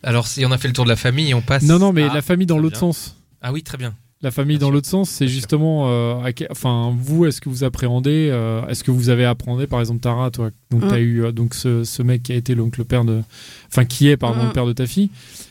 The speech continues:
Speaker 2: Est-ce que, à quel moment t'as rencontré sa famille ? Est-ce que tu l'as appréhendé ? Est-ce que tu t'es dit, « Putain, ils vont me juger ? » Ou, euh, est-ce qu'il t'a présenté direct ? Enfin, comment ça s'est passé ?
Speaker 3: Euh,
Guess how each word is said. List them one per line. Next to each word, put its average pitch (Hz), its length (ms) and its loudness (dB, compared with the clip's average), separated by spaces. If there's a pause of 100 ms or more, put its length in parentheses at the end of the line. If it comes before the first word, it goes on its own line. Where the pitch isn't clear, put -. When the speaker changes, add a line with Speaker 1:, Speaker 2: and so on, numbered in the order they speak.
(140)
Speaker 2:
Est-ce 123 160 -4
que, 135 260 4
à 127 120 -4
quel 135 160 -2
moment 139 240 2
t'as 147 100 -2
rencontré 120 400 -2
sa 123 160 -4
famille ? 147 400 2
Est-ce 139 160 -2
que - 80 -10
tu - 200 -14
l'as 123 140 -4
appréhendé ? 139 840 0
Est-ce 120 180 -4
que 123 180 0
tu 120 160 -8
t'es 127 140 0
dit, « 131 180 0
Putain, 139 200 0
ils 135 80 2
vont 120 120 2
me 123 80 2
juger ? » 143 680 2
Ou, 117 220 -4
euh, 120 100 -6
est-ce 123 120 -12
qu'il 135 100 -10
t'a 131 120 -4
présenté 127 420 0
direct ? 127 400 0
Enfin, 123 140 -4
comment 127 160 -2
ça 120 120 -6
s'est 131 40 -6
passé ? 120 260 -2
Speaker 3:
Euh, 190 1300 0